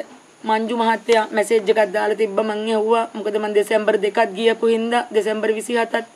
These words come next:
සිරකඳුරක මාසෙ එක්කෙනයි බලන්න දෙ-, එක සැරේ බලන්න දෙන්නේ. මාසෙ දෙපාරක් බලන්න දෙන්නේ නෑ. මං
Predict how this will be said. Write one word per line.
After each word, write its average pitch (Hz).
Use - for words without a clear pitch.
සිරකඳුරක 208
මාසෙ 214
එක්කෙනයි 226
බලන්න 214
දෙ-, 220
එක 202
සැරේ 233
බලන්න 214
දෙන්නේ. 220
මාසෙ 220
දෙපාරක් 220
බලන්න 214
දෙන්නේ 208
නෑ. 220
මං 214